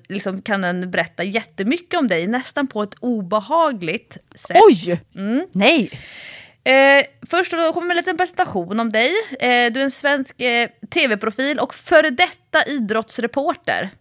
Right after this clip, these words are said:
Speaker 1: Är det travet då som den, eh,
Speaker 2: Ja,
Speaker 1: fångar upp?
Speaker 2: ja, i högsta grad är jag fortfarande idrottsreporter. Jag ska ju göra O S i sommar för sjutton gubbar.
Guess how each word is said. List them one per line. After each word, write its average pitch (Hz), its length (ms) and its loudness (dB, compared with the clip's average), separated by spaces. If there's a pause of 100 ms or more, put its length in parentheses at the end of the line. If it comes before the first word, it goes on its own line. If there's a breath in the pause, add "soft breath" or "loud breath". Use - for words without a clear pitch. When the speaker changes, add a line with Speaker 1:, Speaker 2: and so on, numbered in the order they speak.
(200)
Speaker 1:
Är 240 60 0
det 269 80 2
travet 311 680 -2
då 156 220 -4
som 175 260 -4
den, 151 300 -2
eh, 156 60 -4 (1000)
Speaker 2:
Ja, 175 300 -4
Speaker 1:
fångar 190 240 4
upp? 160 60 -2
Speaker 2:
ja, 127 140 -2
i - 20 -2
högsta 202 480 0
grad 226 380 4
är 269 40 4
jag 240 140 4
fortfarande 294 560 0
idrottsreporter. 175 680 -4
Jag 165 80 -8
ska 247 140 -6
ju 269 220 -2
göra 202 240 0
O 165 240 -4
S 254 160 -2
i 359 80 -4
sommar 185 300 -6
för 151 100 -10
sjutton - 340 -8
gubbar. 113 300 -4